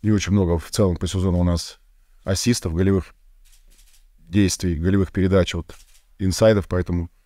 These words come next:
игра сегодня хорошо нам показала, где нам, в чем надо прибавлять в позиционной игре, в первую очередь. Что касается игры в обороне, то, считаю, достаточно надежно мы сыграли, за исключением одного эпизода. Так, в целом,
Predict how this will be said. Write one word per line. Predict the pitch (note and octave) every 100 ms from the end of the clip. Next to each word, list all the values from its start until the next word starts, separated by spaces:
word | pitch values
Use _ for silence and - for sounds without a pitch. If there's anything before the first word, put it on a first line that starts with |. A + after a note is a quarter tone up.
| _ _ _ _ _ _ _ _ _ _ _ _ _ - -
игра | G2 G2+
сегодня | - F#2 F2 -
хорошо | - F#2+ F#2+
нам | F2+
показала, | - G2 F#2 A2 G2 D#2+
где | E2+ F#2
нам, | F2 E2 _
в | -
чем | G2 F2
надо | D#2+
прибавлять | D#2+ F2+ F2+ G2 F#2
в | -
позиционной | F2+ - F2 F2
игре, | F2 G2+ G2 _ _ _
в |
первую | - F#2 F2+
очередь. | F2 E2 - _ -
Что | - -
касается | F#2+ F#2+ G2
игры | F#2
в | G2
обороне, | G2 G#2+ A2+ E2+
то, | F2+ F2 F2 E2+ D#2+ D#2+ -
считаю, | - F#2+ F2
достаточно | E2+ F#2 F2 F#2+
надежно | F#2+ E2
мы | E2+
сыграли, | - F#2+ G#2 F2
за |
исключением | F#2 - E2+
одного | E2 F2+
эпизода. | E2+ F#2 A2+ G2 - _ _ _ _ _ _ _ _ _
Так, | - F#2
в |
целом, | - A2+ G2+ F2+ E2+